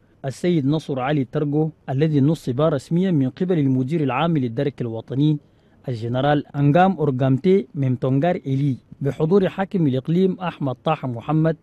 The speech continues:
وجمع من السلطات الإدارية والعسكرية بالإقليم. هذا كما شهدت المناسبة عرضًا عسكريًا شاركت فيه مختلف الوحدات العسكرية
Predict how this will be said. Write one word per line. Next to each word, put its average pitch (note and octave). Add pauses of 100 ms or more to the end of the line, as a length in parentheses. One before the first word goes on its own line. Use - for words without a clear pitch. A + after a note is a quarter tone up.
(160)
وجمع C3+
من C#3
السلطات B2+
الإدارية B2+ (100)
والعسكرية B2 (100)
بالإقليم. A#2 (340)
هذا D#3+
كما F3+
شهدت G3
المناسبة D#3+
عرضًا D3+
عسكريًا D#3 (200)
شاركت F3
فيه E3
مختلف D3+
الوحدات B2
العسكرية B2